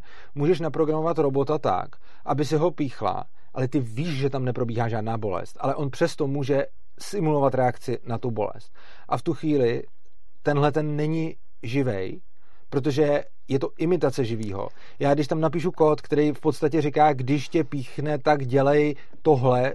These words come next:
že tě to bolí, tak když je tam takovej kód, a já vím, že je tam takovej kód, tak v tu chvíli jsem nevytvořil člověka,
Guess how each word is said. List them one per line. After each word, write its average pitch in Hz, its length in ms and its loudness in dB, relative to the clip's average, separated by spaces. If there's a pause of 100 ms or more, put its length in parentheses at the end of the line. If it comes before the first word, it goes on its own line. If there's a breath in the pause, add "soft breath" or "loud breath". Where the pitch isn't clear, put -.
(100)
že 123 160 -2
tě 139 100 0
to 151 120 2
bolí, 135 540 0 (340 soft breath)
tak 139 140 -2
když 143 240 0
je 170 100 4
tam 170 180 2
takovej 160 320 2
kód, 135 240 0
a 139 60 -4
já 123 160 -2
vím, 156 280 0
že 143 100 2
je 127 100 4
tam 120 160 -2
takovej 113 360 0
kód, 98 320 -4 (240 loud breath)
tak 131 140 -4
v - 80 -8
tu 196 140 0
chvíli 117 640 -2 (680)
jsem 143 260 -2 (300)
nevytvořil 123 960 2 (520)
člověka, 117 800 0